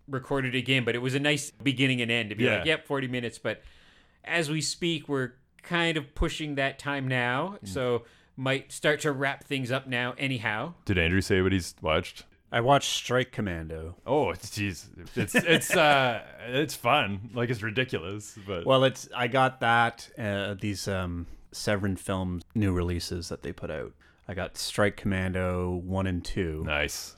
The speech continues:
Speaker 2: That was my next question.
Speaker 3: So I gotta watch part two.
Speaker 2: There, I think
Speaker 3: And
Speaker 2: they might have
Speaker 3: then
Speaker 2: done them back to back, but I could be
Speaker 3: Yeah,
Speaker 2: re-
Speaker 3: well, part two has a different guy in it.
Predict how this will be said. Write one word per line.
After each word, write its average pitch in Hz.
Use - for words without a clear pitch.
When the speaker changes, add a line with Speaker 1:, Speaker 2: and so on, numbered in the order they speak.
Speaker 2:
That 98
was 98
my 92
next -
question. 87
Speaker 3:
So 87
I 85
gotta 92
watch 90
part 90
two. 120
Speaker 2:
There, 110
I 107
think 160
Speaker 3:
And 214
Speaker 2:
they 240
might 151
have 104
Speaker 3:
then 113
Speaker 2:
done 127
them 113
back 104
to 95
back, 90
but 90
I -
could 156
be 143
Speaker 3:
Yeah, 123
Speaker 2:
re- 120
Speaker 3:
well, 147
part 190
two 190
has 143
a 113
different 101
guy 95
in 85
it. -